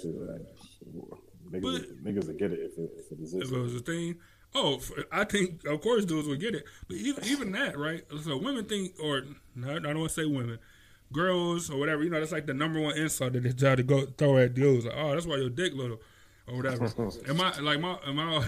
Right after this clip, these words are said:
Speaker 2: <laughs> every time women say that, I, I'm like, "I still hit, though." Like, you know what I'm saying? Like,
Speaker 1: Yeah,
Speaker 2: that
Speaker 1: yeah.
Speaker 2: might be the case, but I, I, I fuck, though. Anyway.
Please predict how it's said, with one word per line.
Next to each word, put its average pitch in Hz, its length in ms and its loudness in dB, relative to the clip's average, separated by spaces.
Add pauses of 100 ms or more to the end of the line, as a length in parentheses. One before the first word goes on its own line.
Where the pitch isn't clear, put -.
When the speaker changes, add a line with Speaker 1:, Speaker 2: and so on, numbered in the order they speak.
Speaker 2:
<laughs> 135 120 -8 (160)
every 151 140 -2
time 139 240 -4
women 131 180 -2
say 143 160 -2
that, 131 80 4
I, 127 460 -2
I'm 151 80 -6
like, 147 280 -6
"I 165 40 -6
still 170 240 -6
hit, 185 240 -6
though." 123 140 -4
Like, 123 180 -2
you 135 80 -4
know 170 80 -2
what 165 40 -2
I'm 160 40 -8
saying? 170 280 -6
Like, 131 140 0
Speaker 1:
Yeah, 104 600 0
Speaker 2:
that - 80 -6
Speaker 1:
yeah. 180 60 0
Speaker 2:
might 190 160 4
be 180 60 8
the 160 80 4
case, 196 280 -2
but 147 100 -2
I, 127 300 -2
I, - 500 -14
I - 20 -6
fuck, 180 300 -6
though. 120 180 -2
Anyway. 139 380 4